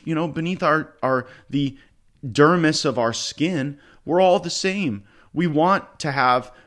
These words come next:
better schools, good roads, clean environment. We want a safe country. And most importantly, we want every American to have the opportunity to succeed. I believe that success in America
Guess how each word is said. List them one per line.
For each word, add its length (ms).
better 180
schools, 680
good 280
roads, 520
clean 220
environment. 760
We 80
want 220
a 20
safe 340
country. 600
And 140
most 280
importantly, 640
we 80
want 280
every 440
American 720
to 60
have 180
the 180
opportunity 680
to 160
succeed. 680
I 140
believe 460
that 140
success 640
in 160
America 600